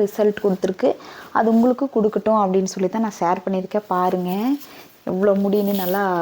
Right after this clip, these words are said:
அடர்த்தியா வளர்ந்துருச்சு. ம், பார்த்துட்டிங்களா? பிடிச்சிருந்தா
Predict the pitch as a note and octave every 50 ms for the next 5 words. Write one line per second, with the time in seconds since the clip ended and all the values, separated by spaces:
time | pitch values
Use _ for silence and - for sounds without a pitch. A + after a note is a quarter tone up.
0 | E3 E3+ F3+ F#3 - G3 G3 G3 - G#3 G#3+ G3 F#3 F#3 F#3 F#3+ G3 F#3 G3 -
1 | - - - G3 G3 A3 C4 C4+ - - - - - - - - - - - -
2 | - - - - _ - - - - - - - _ _ _ _ _ _ _ _
3 | - _ _ _ - - _ _ - - _ _ _ _ _ _ _ _ _ _
4 | _ _ _ _ _ _ _ _ _ _ _ _ _ _ _ _ _ _ - C4
5 | G#3+ A3 A3 G#3+ G#3 G3+ - G#3+ G#3+ - - - G#3 G3+ G3+ A3 B3+ C4 A#3+ A3+
6 | A3 A3+ G#3+ A3 - - - - - - - - - - - - - B3+ A#3 C4+
7 | - - D4+ C4 A#3 A3+ A#3 B3+ D#4